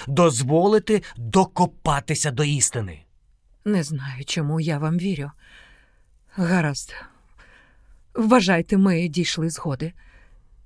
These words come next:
Speaker 2: Я забираю свої слова назад.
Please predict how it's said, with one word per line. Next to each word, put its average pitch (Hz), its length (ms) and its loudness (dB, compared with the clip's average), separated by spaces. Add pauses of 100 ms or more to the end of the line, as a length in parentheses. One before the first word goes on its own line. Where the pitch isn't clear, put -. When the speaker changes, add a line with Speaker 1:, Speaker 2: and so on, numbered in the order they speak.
(200)
Speaker 2:
Я 214 260 6
забираю 170 640 2
свої 151 400 0
слова 147 420 -4
назад. 131 440 -6